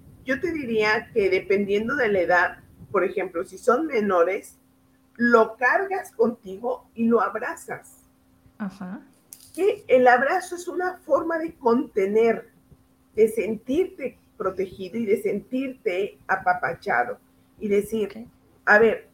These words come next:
Speaker 1: no estás solo. Esto sucedió", y empezarle a narrar qué lo fue lo que pasó. O habrá niños que estén tan enojados que no quieran ni siquiera el contacto físico.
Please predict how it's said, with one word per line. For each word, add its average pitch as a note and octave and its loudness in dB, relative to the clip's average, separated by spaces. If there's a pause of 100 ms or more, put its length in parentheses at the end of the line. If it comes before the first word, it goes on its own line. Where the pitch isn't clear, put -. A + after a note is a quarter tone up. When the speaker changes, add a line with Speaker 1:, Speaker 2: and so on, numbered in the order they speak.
(180)
Speaker 1:
no C4+ -6
estás E4 -8
solo. E3 -2 (720)
Esto A#3 2
sucedió", E3+ -6 (400)
y A3 -2
empezarle G#3 -2
a A3+ -2
narrar F3+ -4 (380)
qué F#3 -2
lo F#3 -4
fue E3 -2
lo D3+ -4
que E3 -6
pasó. - -20 (720)
O C4+ 4
habrá F#3+ 6
niños G#3+ -2
que G#3+ -16
estén A3 -2
tan C#4 2
enojados B3+ -4
que F3+ -2
no G3+ -2
quieran G#3+ -2 (520)
ni A3+ 2
siquiera A3+ -2
el E4 -6
contacto F#3 0
físico. - -10